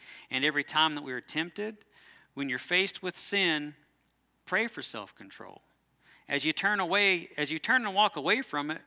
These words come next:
pray for self-control and continue praying.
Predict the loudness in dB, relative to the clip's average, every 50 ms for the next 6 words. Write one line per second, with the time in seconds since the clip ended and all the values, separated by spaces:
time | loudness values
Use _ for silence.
0 | _ _ _ _ _ _ _ _ _ _ 0 2 4 4 4 2 -4 -8 -10 -8
1 | -8 -8 -8 -8 -10 -10 -14 -18 -18 -18 -18 -18 -18 -18 -20 -20 -20 _ _ _
2 | _ _ _ _ _ _ _ _ _ _ _ _ _ _ _ -10 -10 -8 -8 -8
3 | -8 -6 -6 -6 -6 -6 -8 -10 -10 -12 -14 -14 -14 -16 -18 -20